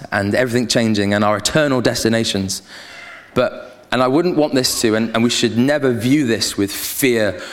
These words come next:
or worry. And I don't think, I don't think, um, a sense of angst or anxiety are good motivators for us, really. And, and we've probably, the pendulum has swung away from that because of some negative things that have happened maybe in church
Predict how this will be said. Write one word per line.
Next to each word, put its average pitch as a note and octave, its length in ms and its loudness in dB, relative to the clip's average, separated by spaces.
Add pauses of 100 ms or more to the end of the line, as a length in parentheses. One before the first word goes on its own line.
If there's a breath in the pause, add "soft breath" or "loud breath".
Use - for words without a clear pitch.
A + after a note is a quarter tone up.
(160 loud breath)
or G#2 160 2
worry. G#2 560 0
And A2 100 0
I A2+ 60 2
don't B2 200 0
think, - 380 -2 (140 loud breath)
I A2+ 80 0
don't A#2+ 180 -2
think, A2+ 320 -2
um, G#2 420 0 (160)
a G#2 60 -2
sense G#2+ 360 0
of G#2 180 -2
angst A2+ 360 -2
or G#2+ 80 4
anxiety G#2+ 520 0
are F#2+ 80 2
good G2 260 -2
motivators G#2 680 0
for A2+ 320 0
us, G2 280 -2
really. G2+ 420 0 (380 loud breath)
And, G#2 260 -2
and G#2 340 -2 (100)
we've A2 160 0
probably, G#2+ 240 2
the G#2+ 60 2
pendulum A2 360 2
has G#2 100 -2
swung B2 220 0
away A2 240 2
from G2+ 180 -4
that G2+ 120 0
because G#2 240 0
of G#2 60 0
some G#2 200 2
negative A#2 380 0
things G#2 220 0
that A2 60 0
have - 80 -6
happened G2+ 280 -2
maybe G2+ 260 2
in G2 140 0
church - 440 -2